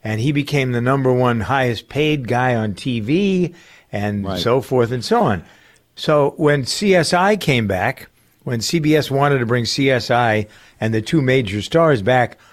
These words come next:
Speaker 1: and agreed to pay them two million dollars an episode apiece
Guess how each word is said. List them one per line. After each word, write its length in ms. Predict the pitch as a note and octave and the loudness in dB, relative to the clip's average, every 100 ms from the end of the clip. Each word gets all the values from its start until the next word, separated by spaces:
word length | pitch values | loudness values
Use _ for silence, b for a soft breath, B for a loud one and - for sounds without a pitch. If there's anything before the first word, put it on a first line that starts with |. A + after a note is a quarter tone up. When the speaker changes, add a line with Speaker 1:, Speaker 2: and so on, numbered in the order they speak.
| b - | b -6
Speaker 1:
and 100 | A2+ | -4
agreed 300 | G#2+ C#3 B2 | 0 0 0
to 80 | A2+ | -4
pay 280 | - D#3+ | -2 -2
them 200 | C3+ A#2+ | 0 -2
two 240 | G#2+ - E3 | -4 -2 0
million 560 | C3 D#3+ D#3+ C3+ B2 | 2 2 2 0 0
dollars 460 | A#2 B2 A#2+ A2+ F#2+ | 2 2 2 0 -2
an 100 | G2+ | 0
episode 720 | E3+ F3+ A#2 - G#2 G#2 - - | 0 0 -2 0 2 2 -2 -10
apiece 500 | G2+ - B3 B2+ | -12 -4 -4 -4